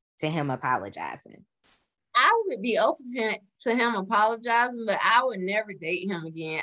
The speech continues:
Speaker 2: I could never date him again.
Speaker 1: That's
Speaker 2: But that's why I said have a conversation. I would have a conversation with him because I do feel like me and him need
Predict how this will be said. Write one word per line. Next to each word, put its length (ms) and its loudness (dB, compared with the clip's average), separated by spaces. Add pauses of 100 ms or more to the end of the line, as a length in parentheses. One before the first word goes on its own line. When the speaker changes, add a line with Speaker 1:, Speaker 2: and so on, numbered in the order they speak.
Speaker 2:
I 160 4 (100)
could 120 -6
never 340 -2
date 320 -6
him 180 -6
again. 480 -14 (600)
Speaker 1:
That's 320 2
Speaker 2:
But 100 -14 (140)
that's 160 -2
why 220 4
I 40 0 (100)
said 260 2
have 200 2
a 60 -14
conversation. 960 -4 (100)
I 200 6
would 160 -2
have 200 0
a 60 -16
conversation 760 -6
with 160 -4
him 180 -4
because 380 0 (400)
I 200 6
do 340 -2
feel 240 4
like 320 4
me 360 -4
and 140 -6
him 240 -4
need 280 -4